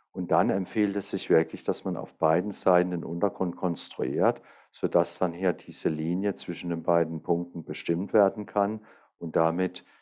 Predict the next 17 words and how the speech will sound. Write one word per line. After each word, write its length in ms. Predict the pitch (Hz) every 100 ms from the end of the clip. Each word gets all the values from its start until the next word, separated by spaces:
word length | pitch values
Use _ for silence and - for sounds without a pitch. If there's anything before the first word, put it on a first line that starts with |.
| _ _
diese 240 | 82 80 87
Position 1080 | - 87 - 85 - - 82 82 87 87 - _ _
berechnet. 680 | - 82 82 - - - _ _ _ _ _ _ _ _ _ _ _ _ _ _ _ _ _ _ _ _ -
Aber 220 | 110 101
wann 180 | 113 143
brauchen 460 | 113 110 123 143
wir 200 | 135 110
eigentlich 600 | 101 107 127 127 123 -
einen 340 | 98 101 90 - _ _ _
Untergrund? 960 | 92 113 131 165 - 160 175 196 - - _ _ _ _ _ _ _ _
Ähm, 460 | 107 113 120 120 123 -
das 180 | 101
habe 160 | 117 107
ich 120 | 107
hier 220 | - 135
mal 220 | 156 113 92
dargestellt. 920 | 87 87 - - - 80 104 143